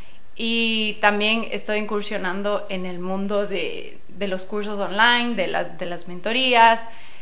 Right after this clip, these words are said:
Eh, pero bueno, eso digamos que es como la, la, la última y la más reciente de mis etapas, pero soy emprendedora y llevo adelante mi marca,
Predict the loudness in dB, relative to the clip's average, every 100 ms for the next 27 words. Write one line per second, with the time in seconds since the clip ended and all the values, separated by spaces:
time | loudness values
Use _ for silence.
0 | -6 -4 -4 -2 -2 -4 -4 0 4 4
1 | 4 4 4 4 4 4 2 -2 -2 0
2 | 2 2 2 -2 -2 0 0 0 0 0
3 | 2 2 2 2 0 -2 -4 -2 -2 -2
4 | -2 -4 -4 -2 0 0 -2 0 2 2
5 | 0 -4 -6 -6 -2 2 2 2 -2 0
6 | 2 4 4 2 0 0 2 2 0 -2
7 | -2 -4 -4 0 -2 2 2 2